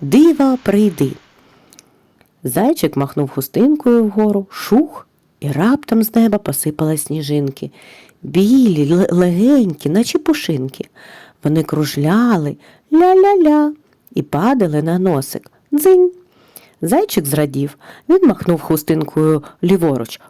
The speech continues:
шух, і сіра ялинка вмить стала срібною. Тепер на ній біла шубка. «Яка краса!» вигукнула білочка, що сиділа на гілці. Зайчик махнув хустинкою праворуч, шух,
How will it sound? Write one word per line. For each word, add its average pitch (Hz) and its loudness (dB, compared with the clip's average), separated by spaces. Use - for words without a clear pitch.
шух, - -2
і - -12
сіра 143 0
ялинка 156 0
вмить 156 -2
стала 165 -2
срібною. 131 -6
Тепер 170 -4
на 208 0
ній 147 0
біла 165 2
шубка. 185 -4
«Яка - -2
краса!» 247 0
вигукнула 175 0
білочка, 262 0
що 208 -4
сиділа 196 0
на 196 2
гілці. 214 0
Зайчик 214 -2
махнув 151 -2
хустинкою 156 -2
праворуч, 180 -2
шух, 302 0